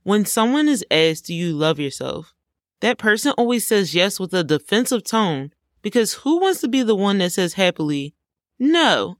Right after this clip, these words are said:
I actually do not love myself"? I mean, I get it, but this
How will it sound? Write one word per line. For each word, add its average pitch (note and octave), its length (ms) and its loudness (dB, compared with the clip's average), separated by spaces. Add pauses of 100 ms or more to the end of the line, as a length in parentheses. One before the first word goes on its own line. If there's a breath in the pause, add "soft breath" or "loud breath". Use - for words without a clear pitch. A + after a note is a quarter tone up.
I C#4 140 2
actually C#4+ 400 0
do C4+ 180 2
not G#3+ 340 4
love D#3+ 200 0
myself"? C#3 580 -8 (420)
I G3+ 60 -2
mean, A3+ 400 2
I G#3 140 0
get D#3+ 200 0
it, A2+ 180 -6 (540)
but G#3+ 140 -2
this A#3 180 0